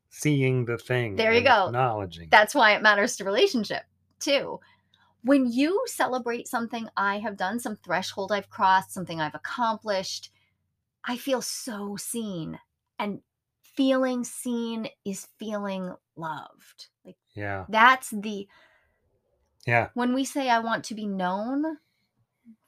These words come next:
Speaker 2: that's what we mean. And so when you celebrate me, I feel a sense of seenness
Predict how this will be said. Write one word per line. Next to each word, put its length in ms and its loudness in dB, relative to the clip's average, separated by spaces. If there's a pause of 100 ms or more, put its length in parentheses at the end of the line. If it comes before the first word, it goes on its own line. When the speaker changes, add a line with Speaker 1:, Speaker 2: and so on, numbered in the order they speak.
(360)
Speaker 2:
that's 420 -4
what 300 -4
we 260 -8
mean. 600 -8 (100)
And 380 -10 (880)
so 160 0
when 340 0
you 140 -2
celebrate 600 -4
me, 360 -8 (560)
I 140 2
feel 760 -2
a 80 -8
sense 480 -6
of 260 -4
seenness 1300 -2